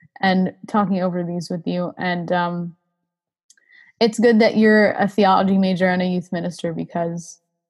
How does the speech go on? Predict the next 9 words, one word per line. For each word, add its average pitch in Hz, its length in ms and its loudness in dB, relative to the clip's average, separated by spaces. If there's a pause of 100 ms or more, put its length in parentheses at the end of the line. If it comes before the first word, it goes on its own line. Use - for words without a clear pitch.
(480)
you're 190 180 -4
good, 196 260 -2
you're 185 300 -6
good 185 240 -2
at 190 160 -2
teaching - 340 -4
this 196 160 -4
stuff. 196 280 0
<laughs> 359 760 4